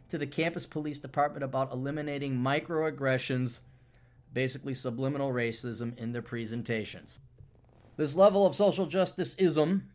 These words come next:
was sort of the norm for my job. I was so glad to have left it, although it is entertaining to watch liberals attack each other. Oh yeah, I bet you that cop guy was a lefty. Yeah, they're starting to eat their own.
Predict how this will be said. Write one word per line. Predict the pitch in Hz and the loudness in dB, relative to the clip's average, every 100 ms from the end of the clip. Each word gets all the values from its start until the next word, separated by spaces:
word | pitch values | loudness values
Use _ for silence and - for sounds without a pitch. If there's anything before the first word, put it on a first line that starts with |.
| _ | _
was | 147 127 127 - | -8 -6 -6 -6
sort | - 156 160 | 0 2 2
of | 143 | 0
the | |
norm | 143 135 139 | -2 0 -2
for | 135 131 | -4 -4
my | 120 | -4
job. | 104 131 143 143 117 | -2 0 4 4 2
I | |
was | 117 - | -2 0
so | 175 175 | 0 0
glad | 143 151 | 2 2
to | 135 | 2
have | 135 117 | -2 -2
left | 120 135 139 | 0 0 -2
it, | 135 | -4
although | 117 120 123 123 | -2 0 -2 -2
it | |
is | 120 123 | -4 -4
entertaining | 131 123 123 123 | -4 -4 -4 -4
to | |
watch | 117 113 117 | -2 -2 -2
liberals | 113 117 107 | -4 -4 -6
attack | 101 107 104 - | -8 -6 -8 -8
each | 110 98 | -14 -6
other. | 147 156 135 95 - - _ _ _ | 2 4 4 -2 -10 -20 _ _ _
Oh | 247 | 2
yeah, | 294 302 | 4 6
I | |
bet | 269 311 294 | 8 8 8
you | |
that | 311 285 | 6 6
cop | - 247 277 | 4 2 2
guy | 254 247 | 2 4
was | 233 240 | 4 4
a | 226 | 2
lefty. | 196 180 - 139 113 - | 4 4 4 -8 -8 -10
Yeah, | 196 214 | -2 0
they're | 170 | 0
starting | - 202 208 | -2 -2 -2
to | 190 | -4
eat | 190 | -4
their | 190 175 | -2 0
own. | 185 160 | 2 0